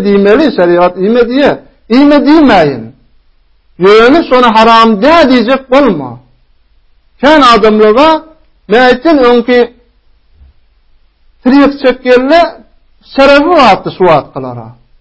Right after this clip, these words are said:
Näme diýip? Ola bir jowan gelip ýanyna oturanna, "Ey jowan, meň waziýetim gözde, men şöyle bolanlary sen çekmäsin" diýerdiler. Özleri çekerdiler,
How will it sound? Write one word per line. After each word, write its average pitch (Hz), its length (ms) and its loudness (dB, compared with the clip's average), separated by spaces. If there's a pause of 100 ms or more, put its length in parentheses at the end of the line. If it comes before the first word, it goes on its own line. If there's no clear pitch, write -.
(480)
Näme 285 340 0
diýip? 156 260 -4 (680)
Ola 277 320 0
bir 254 140 0 (100)
jowan 254 400 2
gelip 247 260 0
ýanyna 247 440 2
oturanna, 254 420 0
"Ey 294 240 4 (100)
jowan, 254 280 2 (100)
meň 269 120 2 (100)
waziýetim 233 580 0
gözde, 226 380 2
men 214 220 -2
şöyle 220 320 2
bolanlary 202 420 0
sen 190 140 -6
çekmäsin" 156 680 -4
diýerdiler. 127 600 -8 (1040)
Özleri 240 580 2
çekerdiler, 302 640 0